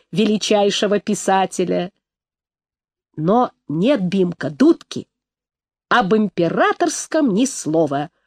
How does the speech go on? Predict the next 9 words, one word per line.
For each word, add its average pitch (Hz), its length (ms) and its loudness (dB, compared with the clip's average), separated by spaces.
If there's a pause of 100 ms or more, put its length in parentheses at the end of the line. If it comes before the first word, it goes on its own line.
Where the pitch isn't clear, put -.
(180)
Не 170 340 0
было, 349 360 4 (220)
и 330 140 4
всё - 360 -2
тут. 170 240 -4 (540)
Ещё 359 260 4
чего 170 240 0
не 160 140 2
доставало. 160 640 -4